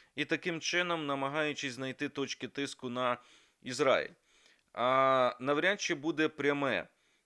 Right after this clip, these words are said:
безпосередньо пряме військове зіткнення, тому що Ізраїль не може провести самостійно таку потужну операцію проти Ірану. Сухопутно, я маю на увазі, сухопутно.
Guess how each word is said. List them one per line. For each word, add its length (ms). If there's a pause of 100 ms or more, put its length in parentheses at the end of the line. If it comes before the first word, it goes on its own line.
(140)
безпосередньо 960
пряме 360
військове 460
зіткнення, 580 (400)
тому 200
що 180
Ізраїль 500
не 160
може 280
провести 580 (180)
самостійно 720
таку 260
потужну 460
операцію 600
проти 420
Ірану. 420
Сухопутно, 760
я 120
маю 240
на 140
увазі, 280
сухопутно. 800